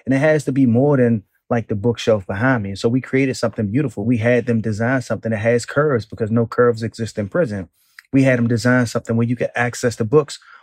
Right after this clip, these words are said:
on both sides because we want people to come together and meet at the stacks, you know, and be able to communicate with each other.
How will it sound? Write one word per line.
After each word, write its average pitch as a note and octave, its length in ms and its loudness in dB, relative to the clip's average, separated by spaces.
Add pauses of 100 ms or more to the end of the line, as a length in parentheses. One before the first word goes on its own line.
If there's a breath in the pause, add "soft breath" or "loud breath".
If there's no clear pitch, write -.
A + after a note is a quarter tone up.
on A2+ 160 -2
both B2 280 -2
sides C#3+ 400 -2
because A2+ 300 -6
we B2 100 -2
want C3+ 280 0
people - 220 -6
to A#2+ 60 -6
come A#2+ 220 -2
together A#2 760 0 (380)
and A2+ 200 0
meet F3+ 280 0
at A#2+ 160 -4
the A2 80 -10
stacks, - 720 -6 (400)
you B2 80 -4
know, A2+ 140 -2
and A2 100 -2
be C3 160 0
able A#2 100 -4
to A#2 60 -6
communicate A#2+ 640 -2
with A2 100 -8
each G2+ 120 -8
other. G#2 260 -6